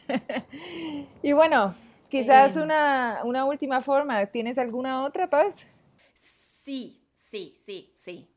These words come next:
Speaker 2: También súper común, eh, esa idea de que, mm, bueno,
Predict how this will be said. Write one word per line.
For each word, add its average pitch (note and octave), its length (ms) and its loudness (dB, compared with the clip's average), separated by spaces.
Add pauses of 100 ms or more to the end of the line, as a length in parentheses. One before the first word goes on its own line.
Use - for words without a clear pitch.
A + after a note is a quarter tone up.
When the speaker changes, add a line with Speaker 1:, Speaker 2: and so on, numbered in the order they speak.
(240)
Speaker 2:
También G3+ 520 -8
súper A3 440 -14
común, G3+ 400 -10 (380)
eh, G#3 440 -6
esa A3 240 -8
idea A3 600 -2
de G#3+ 260 -8
que, F#3+ 520 -8
mm, E3+ 680 -16
bueno, - 200 -16